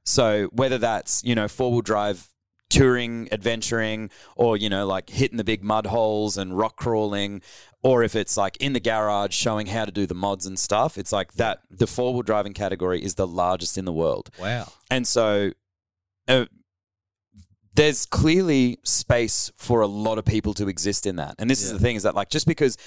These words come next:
Speaker 1: "Oh, that guy's got the most views and he's the most successful, he's number one in that category,"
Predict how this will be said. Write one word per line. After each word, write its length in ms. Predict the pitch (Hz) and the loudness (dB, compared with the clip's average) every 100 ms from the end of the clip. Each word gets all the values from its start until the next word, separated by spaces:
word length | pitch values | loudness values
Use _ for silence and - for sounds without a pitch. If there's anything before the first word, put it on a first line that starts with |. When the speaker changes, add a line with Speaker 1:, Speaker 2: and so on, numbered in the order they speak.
| - - | -6 0
Speaker 1:
"Oh, 100 | 123 | 0
that 240 | 131 123 | 0 -2
guy's 220 | - 113 - | -2 -2 -2
got 160 | 113 | -4
the 80 | 107 | -4
most 280 | 104 95 - | -2 -2 -2
views 260 | 104 98 | 0 0
and 100 | 92 | -2
he's 300 | 95 117 110 | -2 -2 0
the 100 | - | -2
most 200 | 101 101 - | -2 -2 -2
successful, 340 | - 95 - | -4 -4 -2
he's 160 | 120 113 | -2 -2
number 300 | 110 110 107 | -2 -2 0
one 240 | 98 101 | 0 -2
in 80 | 95 | -4
that 220 | 95 - | -8 -8
category," 640 | - 107 110 92 87 71 | -6 -4 -2 0 -2 -2